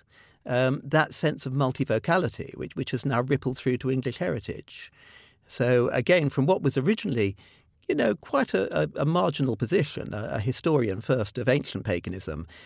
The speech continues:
and, and then the, the Bede, essentially, of Wicca, um, the man who actually wrote down the story of how England's only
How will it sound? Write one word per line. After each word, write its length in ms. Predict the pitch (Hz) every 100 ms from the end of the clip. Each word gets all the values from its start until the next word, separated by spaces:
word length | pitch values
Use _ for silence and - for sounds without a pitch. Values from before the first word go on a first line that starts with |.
| -
and, 240 | - 110 120
and 160 | 123 117
then 360 | 131 117 110
the, 180 | 104 107
the 160 | - 104
Bede, 380 | 139 139 113
essentially, 640 | 87 - 92 - 95 98 92
of 120 | 92
Wicca, 380 | 151 151 - - - - - - -
um, 440 | 107 101 107 113
the 120 | 120
man 240 | 120 110 107
who 180 | 110
actually 300 | 110 104 -
wrote 240 | 110 110 -
down 200 | 107 98
the 60 |
story 320 | 101 127 104 98
of 80 |
how 220 | 117 101 107
England's 500 | 104 101 101 101 - -
only 420 | 123 101 92